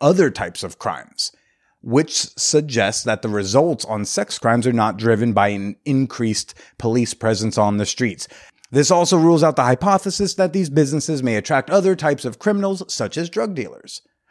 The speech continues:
The researchers find no negative effects on bordering precincts,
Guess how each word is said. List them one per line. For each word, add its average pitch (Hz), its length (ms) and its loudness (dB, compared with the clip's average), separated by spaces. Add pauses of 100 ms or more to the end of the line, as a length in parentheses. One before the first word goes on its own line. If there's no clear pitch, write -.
(160)
The 143 100 2
researchers 165 540 0
find 120 260 2
no 151 160 6
negative 147 320 2
effects 117 380 0
on 110 220 -4
bordering 147 640 4
precincts, 127 600 -2